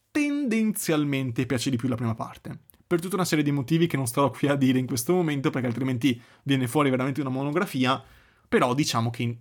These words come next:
in due parole la prima parte è quella più divertente, più avventurosa, quella con personaggi scritti meglio, in generale la trama è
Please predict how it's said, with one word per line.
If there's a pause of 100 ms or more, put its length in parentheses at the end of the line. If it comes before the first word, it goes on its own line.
(280)
in
due
parole (200)
la
prima
parte
è
quella
più
divertente,
più
avventurosa, (260)
quella
con (300)
personaggi
scritti
meglio,
in
generale
la
trama
è